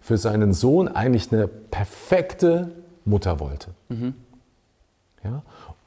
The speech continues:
Speaker 1: So, dass er sie eigentlich vor dem Kreuzestod Jesu schon, aber im Blick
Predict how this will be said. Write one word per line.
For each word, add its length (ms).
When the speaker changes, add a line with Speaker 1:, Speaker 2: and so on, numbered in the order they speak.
Speaker 1:
So, 240
dass 280
er 280
sie 380
eigentlich 580
vor 320
dem 160
Kreuzestod 680
Jesu 460
schon, 360
aber 280
im 160
Blick 320